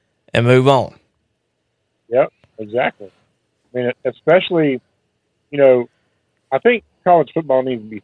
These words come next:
Speaker 2: fixed. You know, like, they shouldn't, they should make them, if they don't wanna play in the last game of the season because of this,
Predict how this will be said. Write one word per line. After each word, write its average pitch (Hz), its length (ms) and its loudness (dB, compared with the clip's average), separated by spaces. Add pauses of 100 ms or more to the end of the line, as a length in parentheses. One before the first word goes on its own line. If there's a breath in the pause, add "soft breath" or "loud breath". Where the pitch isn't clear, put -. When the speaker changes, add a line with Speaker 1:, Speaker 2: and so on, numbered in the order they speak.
Speaker 2:
fixed. - 380 -12 (760)
You 113 100 -10
know, 110 360 0
like, 117 240 0 (760)
they 143 160 2 (120)
shouldn't, 156 340 0 (160)
they 156 140 2
should 156 180 -4
make 151 240 -2
them, 139 240 -4 (100)
if 117 140 -10
they 165 160 0
don't 190 240 0
wanna 156 240 -2
play 120 580 0 (200)
in 123 80 -12
the 120 80 -4
last 127 360 0
game 127 200 -4
of 110 80 -8
the 104 180 -10
season 107 480 -6 (640)
because 120 440 0
of 113 120 -6
this, 123 160 0